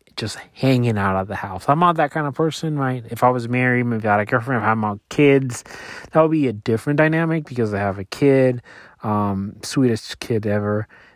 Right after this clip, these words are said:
But, um, it's a, they're, it's their family, right? And it's like me. And <laughs> it's like, it just, I don't know. To me, that doesn't click. Maybe it's just my own, um, my own thing, but it just doesn't click. So I,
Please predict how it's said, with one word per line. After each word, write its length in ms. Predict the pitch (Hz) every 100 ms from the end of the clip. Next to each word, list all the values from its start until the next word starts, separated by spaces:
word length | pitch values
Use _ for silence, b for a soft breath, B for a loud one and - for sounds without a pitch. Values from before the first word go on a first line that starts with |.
| b
But, 240 | - 113 113
um, 300 | 110 110 107 _ _ - - _
it's 180 | 170 180
a, 80 | -
they're, 340 | 185 165 180
it's 240 | 165 175 151
their 120 | 185
family, 400 | 214 202 127 95
right? 340 | 90 98 101
And 140 | 117 131
it's 100 | 131
like 280 | 139 120 -
me. 440 | 123 139 101 90 _ _ _ -
And 200 | 139 147
<laughs> 60 | 135
it's 160 | 147
like, 240 | 170 143 - -
it 200 | 190 302
just, 260 | 175 - _ -
I 120 | 147
don't 160 | 123
know. 120 | 98 110
To 100 | -
me, 240 | 170 185 170
that 180 | 151 135
doesn't 300 | 131 113 98
click. 400 | - 131 131 - B B B _
Maybe 240 | 110 107 98
it's 80 |
just 100 | 101
my 140 | 107 101
own, 380 | 101 98 101 110
um, 640 | 110 98 98 107 117 - 311 359 _ _ _
my 140 | 131 131
own 160 | 120
thing, 360 | 113 170 170 156
but 180 | 151 - _ _ _
it 100 | 123
just 220 | 117 113 -
doesn't 200 | 101 95
click. 340 | - 92 - B B B B B
So 160 | - 135
I, 240 | 123 123